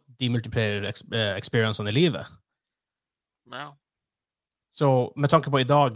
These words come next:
Speaker 1: dagens verden med det her live game as a service-opplegget og alt det her, så vil jo, mange vil jo helst holde folk multi-, i,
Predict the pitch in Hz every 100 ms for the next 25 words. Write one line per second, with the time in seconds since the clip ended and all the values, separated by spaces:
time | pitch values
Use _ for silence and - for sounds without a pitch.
0 | 117 123 143 123 131 117 110 107 110 110
1 | 107 101 90 113 113 104 101 98 - 107
2 | 170 180 160 151 143 143 135 123 107 101
3 | 107 117 113 117 113 120 107 110 123 156
4 | 131 117 104 123 107 120 107 123 113 127
5 | 123 -